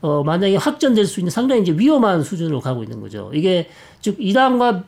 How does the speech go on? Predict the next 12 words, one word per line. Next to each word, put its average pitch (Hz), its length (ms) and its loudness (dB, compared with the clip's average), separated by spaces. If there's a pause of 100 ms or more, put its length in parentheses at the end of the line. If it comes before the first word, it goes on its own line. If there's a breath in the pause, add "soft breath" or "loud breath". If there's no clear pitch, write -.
(120)
미국의 214 420 2
지금 170 240 -4 (140)
치킨 277 300 0
게임으로 156 320 0
갈 127 120 -4
수 127 140 -14
있다. 101 280 -14 (200)
누군가 269 340 2
하나를 208 220 2
멈춰야 147 320 0
된다는 117 320 -4
거죠. 95 180 -20